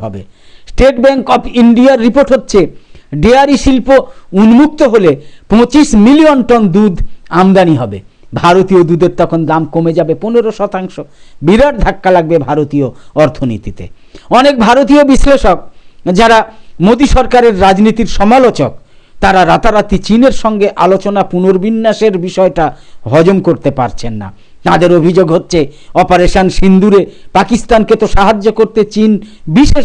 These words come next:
ভূমিকা রেখেছিল। তারা জোর দিয়ে বলছেন, দ্বিপাক্ষিক সম্পর্কের বর্তমান জটিল অবস্থার জন্য মূলত মোদির কূটনীতিই তো আসলে দায়ী। গালওয়ানের দখল করা জমি চীন ফৌজ এখনো ছাড়েনি, প্রকৃত নিয়ন্ত্রণ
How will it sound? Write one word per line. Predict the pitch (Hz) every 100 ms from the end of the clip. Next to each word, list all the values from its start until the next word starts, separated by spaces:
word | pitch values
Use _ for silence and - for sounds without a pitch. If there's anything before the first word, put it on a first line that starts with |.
| 190
ভূমিকা | 175 180 160 139
রেখেছিল। | 117 123 - 107 95 _ - -
তারা | 175 170 143
জোর | 190 170
দিয়ে | 196 175
বলছেন, | 190 190 202 156 - - - 143
দ্বিপাক্ষিক | 175 196 220 226 233 -
সম্পর্কের | 202 196 214 208 220 180 165
বর্তমান | 156 202 208 196 147
জটিল | 165 196 202 - - - 175
অবস্থার | 196 196 - 190 208
জন্য | 208 165 - - - -
মূলত | 196 208 202 170 165
মোদির | 196 220 180
কূটনীতিই | 247 262 269 240 226 196
তো | 185 156
আসলে | 160 139 113
দায়ী। | 107 95 - _ - _ - - 196
গালওয়ানের | 208 208 202 202 185
দখল | 196 202 208
করা | 214 214
জমি | 208 220 226
চীন | - 240 214
ফৌজ | 233 240 240 233
এখনো | 247 240
ছাড়েনি, | 226 302 285 254 - - - - -
প্রকৃত | 240 262 262 247
নিয়ন্ত্রণ | 247 269 262 277